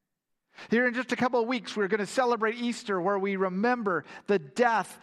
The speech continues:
and the burial and the resurrection of Jesus Christ. But that's not the end of the story, that Jesus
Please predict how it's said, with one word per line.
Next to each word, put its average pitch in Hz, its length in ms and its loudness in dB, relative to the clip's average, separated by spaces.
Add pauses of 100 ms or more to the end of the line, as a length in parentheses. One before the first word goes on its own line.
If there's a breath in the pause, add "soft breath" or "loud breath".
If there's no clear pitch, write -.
and 190 160 0
the 185 60 0
burial 220 400 2
and 202 120 -2
the 190 60 0
resurrection 220 840 0
of 180 180 -4
Jesus 156 420 -4
Christ. 156 460 0 (180 loud breath)
But 190 120 -2
that's 262 240 0
not 285 140 0
the 254 100 0
end 254 160 -2
of 233 60 -8
the 247 100 -2
story, 240 580 0 (220 loud breath)
that 214 160 2
Jesus 254 500 -2